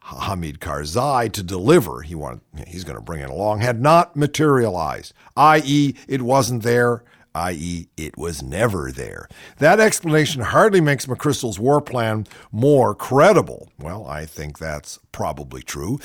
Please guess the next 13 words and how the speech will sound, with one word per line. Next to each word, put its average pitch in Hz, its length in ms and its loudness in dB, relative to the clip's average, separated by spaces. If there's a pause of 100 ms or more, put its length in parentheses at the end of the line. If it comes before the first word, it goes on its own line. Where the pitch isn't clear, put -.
(160)
because 143 260 2
Karzai 156 540 4
had 131 180 2
made 135 180 2
no 143 120 4
secret 175 480 2
of 92 60 -4
his 90 140 -8
preference 87 420 -6
for 98 160 -6
a - 20 -6
negotiated 82 580 -8
settlement, 98 440 -4